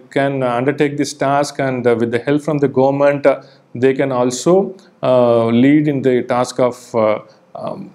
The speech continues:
co-, survey of archaeological remains and also conserve them and preserve them and also educate the public. So in this regard, uh, there are a lot of scope of public archaeology. So it, uh, it has several aspects. It deals with the laws and reg-,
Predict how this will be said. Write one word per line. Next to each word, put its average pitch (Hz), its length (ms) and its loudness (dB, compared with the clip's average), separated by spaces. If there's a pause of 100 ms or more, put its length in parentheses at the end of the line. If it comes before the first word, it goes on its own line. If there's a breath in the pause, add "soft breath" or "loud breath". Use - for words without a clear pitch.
co-, 120 100 0
survey 127 360 0
of 151 120 -2
archaeological 131 600 -4
remains 123 520 -2
and 110 100 -4
also 104 300 0
conserve 120 460 0
them 135 160 -2
and 120 140 -8
preserve 127 340 2
them 135 120 -2
and 135 100 -4
also 143 260 0
educate 127 440 -2
the 156 120 -2 (480 soft breath)
public. 117 440 -2
So - 180 -2
in 170 140 2
this 190 180 0
regard, 190 380 6
uh, 165 180 2 (320 loud breath)
there 175 120 4
are 165 40 4
a 135 160 2
lot 170 140 0
of 98 120 2
scope - 560 0
of 190 180 0
public 127 320 -4
archaeology. 110 640 -2 (260 loud breath)
So - 140 2
it, 156 240 4
uh, 135 380 4
it 131 140 -4
has 147 280 -2
several 170 340 2
aspects. 170 480 0
It 143 160 0
deals 170 300 2
with 165 160 0
the 165 80 4
laws 156 300 4
and 170 120 2
reg-, 160 140 0